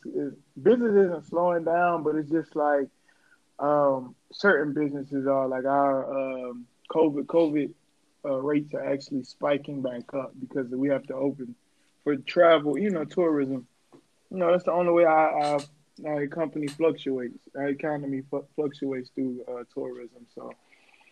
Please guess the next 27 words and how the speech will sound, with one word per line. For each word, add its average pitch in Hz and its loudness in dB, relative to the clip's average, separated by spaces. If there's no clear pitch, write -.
man, 254 4
we 160 2
just 190 2
gotta 190 8
stay 196 6
protected, 165 0
man. 139 -6
Stay 165 6
protected. 175 4
Continue 165 -2
to 160 4
just 151 6
do 156 6
my 156 4
due 151 6
dil-, 147 2
diligence 151 0
and 131 -14
keep 170 -6
my 160 -4
head 165 0
down 160 -8
and 147 -14
keep 175 -6
running 170 -4
my 170 -6
race. 170 -2